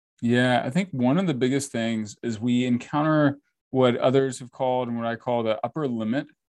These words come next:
problem. And this upper limit is our subconscious identity. And what happens is, all right, let's say,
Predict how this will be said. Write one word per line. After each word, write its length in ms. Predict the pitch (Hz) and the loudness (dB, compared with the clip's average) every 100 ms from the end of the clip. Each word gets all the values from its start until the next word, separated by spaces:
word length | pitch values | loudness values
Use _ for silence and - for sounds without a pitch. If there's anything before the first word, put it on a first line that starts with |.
| _ | _
problem. 540 | - 147 160 175 196 - _ _ _ - | -6 -4 -2 -6 -6 -12 _ _ _ -6
And 140 | 127 | -2
this 180 | 127 113 - | -2 -4 -4
upper 260 | 151 190 | -2 -2
limit 280 | 143 139 127 | 0 -2 -2
is 180 | 113 110 | -4 -2
our 140 | 113 | -2
subconscious 760 | 113 123 117 - 160 175 185 175 | -2 -10 -14 -8 -6 -6 -8 -4
identity. 580 | 139 117 117 120 117 113 | -4 -2 -2 -2 -2 -4
And 120 | 110 | -6
what 100 | 113 | -8
happens 500 | 123 156 175 135 117 | -8 -10 -10 -12 -8
is, 240 | 117 113 - _ _ _ - | -10 -10 -16 _ _ _ -4
all 60 | 113 | -2
right, 200 | 113 123 | -2 -4
let's 300 | 139 135 - | -2 -2 -2
say, 440 | 147 135 131 127 | 0 2 2 0